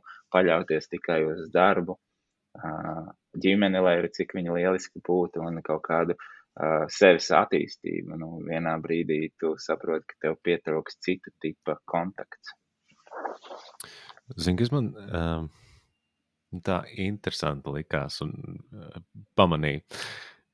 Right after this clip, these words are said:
Speaker 2: Ā, tu arī saki, ka, jā, ar draugiem, ā, iepriekš gājāt kaut kur, nezinu, kādā krogā pasēdēt, ā, alus kausu pacelāt,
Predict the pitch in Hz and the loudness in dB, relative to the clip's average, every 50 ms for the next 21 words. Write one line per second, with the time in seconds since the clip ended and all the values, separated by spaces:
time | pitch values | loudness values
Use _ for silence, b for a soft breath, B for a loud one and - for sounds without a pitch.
0 | _ - - - - 80 78 78 76 - 85 80 82 - - 90 90 - - - | _ -20 -16 -12 -8 -6 -6 -6 -4 -2 0 0 0 2 2 0 0 0 -8 -12
1 | _ - 82 71 _ - - - 80 80 80 78 76 80 85 87 82 80 78 76 | _ -10 -10 -10 _ -10 -8 -4 -4 -2 -2 -4 -2 0 0 0 0 0 -2 -4
2 | 71 71 - _ _ _ - 73 71 69 69 69 69 69 67 _ _ _ _ _ | -4 -8 -14 _ _ _ -12 -10 -10 -8 -8 -10 -10 -12 -14 _ _ _ _ _
3 | - _ - 82 80 76 - - 78 78 76 - - - - - - 92 92 92 | -20 _ -6 -4 -4 -4 -2 0 0 0 0 -2 -8 -10 -10 -8 -8 -6 -4 -4
4 | 92 92 90 - 98 95 92 92 92 95 92 87 - - - 87 90 - - - | -4 -4 -6 -6 -2 2 4 4 6 4 2 2 0 -2 -2 -2 -2 -2 -4 -4
5 | 90 87 - - - 92 90 82 82 82 87 - - _ - 87 87 85 85 - | -4 -4 -6 -8 -4 -4 -2 -2 -2 -4 -6 -8 -10 _ -2 -2 -2 -2 -4 -8
6 | _ _ _ _ _ - 95 92 92 90 95 92 - 87 87 - - 98 92 87 | _ _ _ _ _ 0 2 2 2 2 0 0 0 -2 -2 0 0 2 2 2
7 | 90 90 87 - - - 87 90 95 - 95 92 92 92 - - 98 92 92 - | 2 0 -2 -4 -2 0 0 0 2 2 0 0 0 -2 0 0 0 0 0 0
8 | - 92 92 - - 95 92 92 90 - | -2 -4 -4 -2 -4 -4 -4 -4 -4 -6